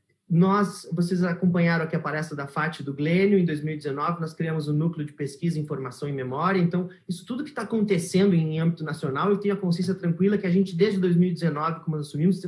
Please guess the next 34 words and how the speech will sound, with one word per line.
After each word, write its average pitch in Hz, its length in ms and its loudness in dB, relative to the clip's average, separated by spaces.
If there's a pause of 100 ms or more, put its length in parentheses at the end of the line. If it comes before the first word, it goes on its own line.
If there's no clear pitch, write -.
(300)
estamos 196 280 2
remando 196 460 4
contra 220 260 -2
essa 202 120 -6
corrente 190 360 2
obscurantista. 180 720 -2 (380)
Então, 156 160 -4
temos 208 320 2
um 196 120 4
núcleo 180 300 4
de 151 80 -4
pesquisa, 151 360 -4
informação 131 440 -8
e 127 40 -6
memória. 135 560 -2 (260)
Identifica-, 170 640 -2
sabíamos 185 500 0
em 190 60 4
dois 175 160 4
mil 170 100 4
e - 20 4
dezenove 156 380 -4
que 151 60 -8
tínhamos 151 260 -8
cerca 170 220 -6
de - 120 -12
trezentos 156 640 -2
longas 156 380 0
realizadas 127 460 -8
no 120 60 -10
Rio 120 100 -10
Grande 110 160 -10
do - 60 -20
Sul. 185 260 -4